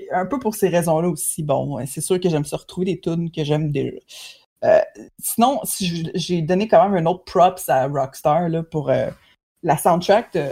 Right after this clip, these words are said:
la soundtrack et la score, mettons, de Red Dead Redemption. La chan-, la musique a été composée pour le jeu, est écœurante. La musique d'ambiance, on, on, on l'entend beaucoup dans le jeu, on entend beaucoup des,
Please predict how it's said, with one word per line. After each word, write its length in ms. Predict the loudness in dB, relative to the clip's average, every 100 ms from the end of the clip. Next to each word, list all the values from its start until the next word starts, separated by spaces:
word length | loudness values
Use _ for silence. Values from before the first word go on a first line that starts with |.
| -2
la 100 | 0
soundtrack 520 | 4 4 6 4 4
et 220 | -2 0 4
la 200 | 4 4
score, 540 | 0 2 4 4 0 -4
mettons, 380 | -6 -4 -4
de 300 | -2 0 -2 -4 -12 _ _
Red 140 | -2 2
Dead 140 | 4
Redemption. 540 | 6 4 4 2 2 0 _ _
La 60 | -4
chan-, 160 | -2 0
la 300 | -2 2 2
musique 260 | 4 2 0
a 40 |
été 180 | 0 0
composée 500 | 2 2 2 0 0
pour 120 | 0
le 140 | -2 0
jeu, 280 | 2 2 2 _ _ -8
est 160 | -6 -4
écœurante. 840 | 0 2 4 4 2 -2 -6 -14 _ _ _ _ -8
La 200 | 2 4
musique 260 | 4 4 4
d'ambiance, 720 | 4 4 4 2 4 -2 -4
on, 200 | -6 -8
on, 280 | -8 -6 -6 -4
on 120 | 0
l'entend 460 | 4 4 4 2
beaucoup 480 | 4 2 2 0 0
dans 160 | 2 2
le 60 | 2
jeu, 160 | 0
on 120 | 0
entend 380 | 0 0 0 2
beaucoup 280 | 0 -2 -4
des, 320 | -2 -2 -6